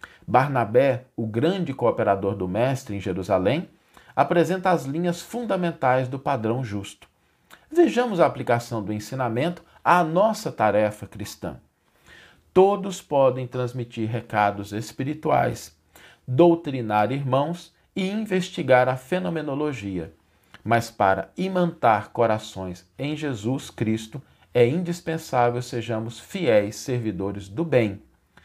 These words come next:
trazendo o cérebro repleto de inspiração superior e o coração inflamado na fé viva.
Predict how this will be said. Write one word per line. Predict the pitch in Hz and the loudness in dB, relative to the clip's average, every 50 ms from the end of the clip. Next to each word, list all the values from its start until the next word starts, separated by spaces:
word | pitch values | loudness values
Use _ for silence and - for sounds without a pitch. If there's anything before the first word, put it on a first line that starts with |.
| _ _ _ | _ _ _
trazendo | - 139 131 127 117 101 113 107 104 | -2 2 4 4 4 2 -2 -4 -4
o | 101 | -6
cérebro | - - - - 131 139 143 131 117 104 90 98 | -8 -10 -4 0 4 4 4 4 2 0 -4 -6
repleto | 95 98 120 113 - - _ - 131 135 151 165 - - 127 | -6 -4 -4 -6 -6 -6 _ -2 0 0 0 0 -2 -8 -10
de | 117 120 | -8 -8
inspiração | 151 180 180 - - - 147 131 123 123 - - 123 110 110 | -6 -8 -8 -8 -8 -6 -2 -2 -2 -2 -4 -6 -8 -8 -8
superior | - - 151 - - 170 170 170 160 160 180 175 - - _ _ _ _ _ _ _ - | -8 -10 -6 -2 -2 0 2 2 2 2 0 -2 -4 -12 _ _ _ _ _ _ _ -4
e | 214 | -2
o | 202 | -2
coração | - - 165 147 139 135 - - 147 139 127 - - | 0 0 0 2 2 0 -2 -4 -4 -4 -4 -4 -4
inflamado | 156 165 170 170 - - 170 170 156 131 113 113 110 107 107 110 | -2 -2 -2 -2 -2 -4 -4 -2 0 2 2 4 2 2 0 -4
na | 107 107 | -4 -6
fé | 107 - - 104 101 | -4 -2 -2 -2 -2
viva. | 98 98 95 95 87 - 85 - | -2 -4 -6 -6 -8 -8 -12 -16